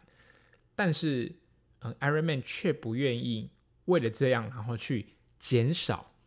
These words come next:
呃，世锦赛的一个人数。那我想对很多很多的，呃，选手来说，他们宁可，呃，愿意为了这个 Kona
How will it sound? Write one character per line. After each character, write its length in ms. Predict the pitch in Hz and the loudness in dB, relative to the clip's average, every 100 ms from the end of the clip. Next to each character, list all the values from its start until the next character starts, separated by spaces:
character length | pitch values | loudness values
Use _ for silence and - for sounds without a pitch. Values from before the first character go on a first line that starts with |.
| _ - | _ -10
呃， 160 | 117 | -6
世 220 | 110 - 143 | -2 2 2
锦 180 | 127 | 0
赛 240 | 92 123 107 | -6 -4 -4
的 240 | 98 90 | -6 -8
一 120 | - | -8
个 400 | 104 - 80 - - - | -10 -6 -6 -8 -16 -6
人 240 | 110 104 | -4 -4
数。 300 | 110 - 98 - _ - _ _ _ _ - | -6 -6 -8 -10 _ -20 _ _ _ _ -4
那 120 | 180 | 0
我 80 | 175 | 4
想 140 | 180 | 2
对 180 | 123 226 | 4 4
很 360 | 175 - 123 110 | 4 2 0 2
多 140 | 180 | 0
很 280 | 208 139 104 | 2 0 0
多 240 | 131 131 | 2 2
的， 420 | 131 127 104 - - _ | 2 4 4 0 -10 _
呃， 100 | 123 | -8
选 240 | 113 135 127 | -2 0 2
手 200 | 135 107 | 2 0
来 160 | 98 | -4
说， 380 | 101 107 107 - - _ _ _ - | -4 -2 -4 -8 -20 _ _ _ -2
他 140 | 226 | 4
们 240 | 208 127 | 4 4
宁 200 | 123 139 | 4 2
可， 400 | 208 - 120 - - _ _ _ _ - | 0 0 -2 -2 -10 _ _ _ _ -10
呃， 280 | 117 101 - _ | -8 -8 -12 _
愿 260 | 226 202 185 | 4 6 6
意 100 | 180 | 6
为 200 | 175 147 | 6 6
了 100 | 117 | 4
这 160 | 143 | 2
个 280 | 127 113 117 - _ | 0 -2 -4 -12 _
Kona 520 | - 190 180 175 95 | -2 2 4 4 0